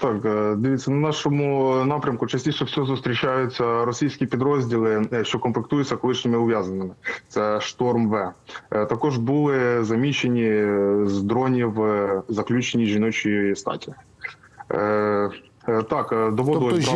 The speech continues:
Speaker 1: брати
Speaker 2: жінки на
Speaker 1: в полон
Speaker 2: Вовчанському
Speaker 1: окупантів.
Speaker 2: напрямку з боку росіян
Speaker 1: Так.
Speaker 2: штурмують жінки?
Speaker 1: Е, так, так, так, так, так, звісно.
Speaker 2: Ну, це новина, це вперше,
Speaker 1: Е,
Speaker 2: здається, ми
Speaker 1: доводилось
Speaker 2: таке
Speaker 1: брати
Speaker 2: почули.
Speaker 1: в полон, е, військовополонених, е, е,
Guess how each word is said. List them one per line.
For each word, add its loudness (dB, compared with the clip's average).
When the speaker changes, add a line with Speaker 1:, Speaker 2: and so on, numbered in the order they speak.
Speaker 1:
брати 2
Speaker 2:
жінки 2
на 2
Speaker 1:
в 0
полон 0
Speaker 2:
Вовчанському 0
Speaker 1:
окупантів. 2
Speaker 2:
напрямку 0
з 2
боку 0
росіян 0
Speaker 1:
Так. 0
Speaker 2:
штурмують 2
жінки? 0
Speaker 1:
Е, 2
так, -2
так, -4
так, -4
так, -8
так, -4
звісно. -4
Speaker 2:
Ну, -8
це -6
новина, 0
це -2
вперше, -2
Speaker 1:
Е, 2
Speaker 2:
здається, 0
ми 2
Speaker 1:
доводилось 2
Speaker 2:
таке 0
Speaker 1:
брати 0
Speaker 2:
почули. -2
Speaker 1:
в -8
полон, 2
е, 2
військовополонених, 0
е, 0
е, -2